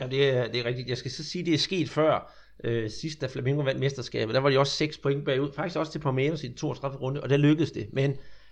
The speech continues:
altså, så optimistisk er jeg ikke i år. Øh, Flamengos program, det er ret hårdt, og ja, Palmeiras dito, men jeg tror simpelthen, at Palmeiras, de har den bredeste trup til at tage, øh, mesterskabet hjem. Så jeg har ikke smidt håndklædet i ring endnu, men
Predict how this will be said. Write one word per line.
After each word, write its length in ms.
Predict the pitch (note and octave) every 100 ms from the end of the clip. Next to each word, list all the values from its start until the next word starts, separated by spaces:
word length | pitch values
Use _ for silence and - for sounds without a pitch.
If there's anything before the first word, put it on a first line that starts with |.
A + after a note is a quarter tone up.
| -
altså, 160 | C3 B2+
så 140 | -
optimistisk 680 | D3 D3+ D3 C#3+ F3 - -
er 100 | C3+
jeg 120 | D3
ikke 140 | D#3+ D#3+
i 40 |
år. 400 | D3 D#3 A2 - - - - D#3
Øh, 160 | B2+
Flamengos 360 | G#2 C3 D#3 F3
program, 420 | C3 - C#3+ C#3+
det 160 | D#3 D3+
er 140 | B2
ret 120 | B2
hårdt, 420 | C#3+ D3+ C#3+ F#3 G3+ - - - - -
og 340 | - C#3 A2
ja, 200 | C3+ C#3+ D3
Palmeiras 400 | - C#3 D3+ F3+
dito, 360 | - F3+ G3 C3
men 300 | A2+ B2+ C3
jeg 120 | B2
tror 220 | - F#3+
simpelthen, 320 | D3+ D#3 E3+ -
at 60 |
Palmeiras, 340 | C#3 C3+ D#3 D3+
de 80 |
har 140 | E3 D#3
den 120 | B2+ -
bredeste 440 | C3 D3+ F3 -
trup 280 | - D3 D3
til 100 | D3
at 60 |
tage, 160 | C#3 A2+ -
øh, 180 | A#2 A2
mesterskabet 580 | A#2+ C3+ B2 - A#2 A#2
hjem. 200 | B2+ C3
Så 380 | - B2+ A#2 G#2+ D2+ A#1+ B1+
jeg 80 | F#2
har 60 |
ikke 120 | F3
smidt 140 | G#3+ G#3
håndklædet 320 | G#3 A#3 G3+
i 100 | E3+
ring 120 | G3+
endnu, 240 | F3 F3+ G3
men 240 | C#3+ C3+